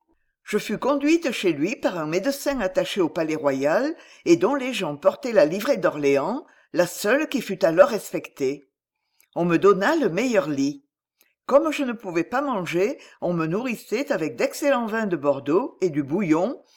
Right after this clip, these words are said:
et madame Brongniart ne me quittait pas. Tant de soins auraient dû me calmer,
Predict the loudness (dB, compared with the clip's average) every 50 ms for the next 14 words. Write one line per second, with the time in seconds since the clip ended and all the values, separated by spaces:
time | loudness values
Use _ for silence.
0 | _ _ _ -4 -2 2 2 4 4 4 2 2 0 0 0 0 0 0 0 0
1 | 0 0 0 -4 -4 -4 -4 -6 -6 -10 -4 -2 -2 -2 0 -2 -2 -2 -2 -6
2 | -10 _ _ _ _ _ _ _ _ _ _ _ _ _ _ _ 2 4 4 4
3 | 4 -2 -4 -6 -6 -2 0 0 0 0 0 0 0 0 0 -2 -4 -4 -4 -4
4 | 0 0 0 0 0 -2 -2 -2 -2 -2 -4 -6